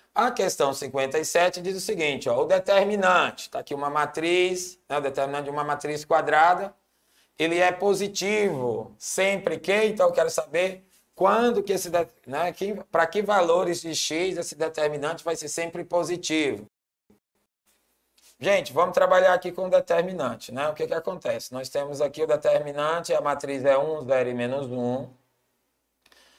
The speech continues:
zero, x e zero, e x, zero e menos um. Pronto.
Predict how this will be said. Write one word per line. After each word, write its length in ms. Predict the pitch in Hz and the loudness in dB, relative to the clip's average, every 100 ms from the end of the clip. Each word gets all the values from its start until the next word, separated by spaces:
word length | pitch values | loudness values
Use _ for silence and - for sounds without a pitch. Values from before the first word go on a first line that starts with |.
| _ _ 110 | _ _ -16
zero, 600 | 110 156 170 170 160 139 | 0 4 6 6 6 2
x 480 | - - 135 127 110 | -2 -4 -2 -2 -4
e 100 | 135 | -6
zero, 680 | 117 117 113 117 123 160 - _ _ _ _ - | 0 4 6 6 4 0 -8 _ _ _ _ -10
e 540 | 135 147 180 208 - _ _ _ | -4 -2 -4 -6 -14 _ _ _
x, 440 | - - 139 147 156 | -14 -8 -4 -4 -2
zero 320 | 131 131 139 | 2 4 2
e 20 | |
menos 360 | 151 165 185 123 | -2 -4 -4 -8
um. 120 | 110 - | -14 -6
Pronto. 400 | - 139 110 - | 0 0 -2 -10